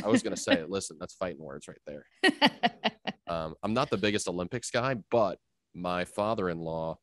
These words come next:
Speaker 1: was, uh, a gymnastics coach for, like,
Speaker 2: Oh, wow.
Speaker 1: forty some odd years,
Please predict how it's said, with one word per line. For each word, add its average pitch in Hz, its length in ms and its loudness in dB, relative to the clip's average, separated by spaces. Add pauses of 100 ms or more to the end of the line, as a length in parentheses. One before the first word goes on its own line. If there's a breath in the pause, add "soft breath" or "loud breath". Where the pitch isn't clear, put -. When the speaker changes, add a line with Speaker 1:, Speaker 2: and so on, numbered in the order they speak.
Speaker 1:
was, 82 640 -2
uh, 82 360 -4
a 90 80 -4
gymnastics 87 640 -4
coach 78 280 -6 (200)
for, 78 180 -8
like, 58 420 -14 (1300)
Speaker 2:
Oh, 214 60 -8
wow. 196 360 -10
Speaker 1:
forty 90 480 -4
some 90 240 -4
odd 87 220 -2
years, 95 680 -4